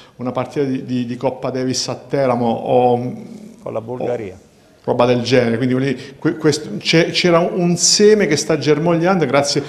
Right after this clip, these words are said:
Speaker 1: a, al lavoro di questi organizzatori. Io volevo chiedere, al di là del, del discorso tecnico, a livello di pubblico, a che cosa puntate?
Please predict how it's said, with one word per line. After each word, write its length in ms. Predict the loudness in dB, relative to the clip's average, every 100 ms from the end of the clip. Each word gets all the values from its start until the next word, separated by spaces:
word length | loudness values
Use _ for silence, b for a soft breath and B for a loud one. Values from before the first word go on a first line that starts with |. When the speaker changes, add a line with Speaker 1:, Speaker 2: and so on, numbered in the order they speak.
| B B
Speaker 1:
a, 240 | -2 0 0
al 200 | 0 2
lavoro 300 | 4 4 4
di 120 | 2
questi 260 | 0 0 0
organizzatori. 560 | 2 2 4 4 6
Io 80 | 6
volevo 220 | 6 4
chiedere, 360 | 4 4 2 0 B B
al 220 | 2 2
di 140 | 2 2
là 180 | 4 6
del, 640 | 4 4 0 -4 -12 -14 -16 -18
del 420 | -14 0 2 4
discorso 580 | 2 0 2 0 2 2
tecnico, 680 | 2 2 -2 -4 -2 -2 B B B
a 100 | -2
livello 460 | 0 2 2 2
di 160 | 2 0
pubblico, 600 | 2 4 4 2 2 2
a 80 | 0
che 140 | -4 -2
cosa 220 | 0 2
puntate? 720 | 2 2 2 2 0 -6 -8